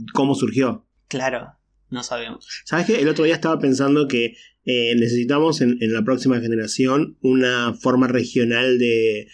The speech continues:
Speaker 1: de Unown, que sean los diez números, del cero al nueve.
Speaker 2: Ah, podría ser.
Speaker 1: La requiero.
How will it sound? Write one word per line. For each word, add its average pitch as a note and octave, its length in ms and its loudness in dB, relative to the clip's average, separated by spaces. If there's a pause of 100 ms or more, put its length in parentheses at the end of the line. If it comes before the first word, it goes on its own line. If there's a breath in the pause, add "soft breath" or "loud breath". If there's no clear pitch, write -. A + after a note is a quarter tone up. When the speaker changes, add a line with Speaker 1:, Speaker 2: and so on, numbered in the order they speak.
(160 loud breath)
Speaker 1:
de C3 180 2
Unown, A2+ 440 2 (560)
que C3 100 0
sean A#2+ 400 0 (280)
los B2 340 -2 (200)
diez B2+ 300 0
números, A2+ 500 -4 (420)
del A2 260 2
cero B2 260 2
al A#2 160 2
nueve. G#2+ 400 -2 (240)
Speaker 2:
Ah, F3+ 280 -6 (640)
podría C3+ 360 -4
ser. F3 260 -2
Speaker 1:
La A2+ 160 2
requiero. A2+ 540 0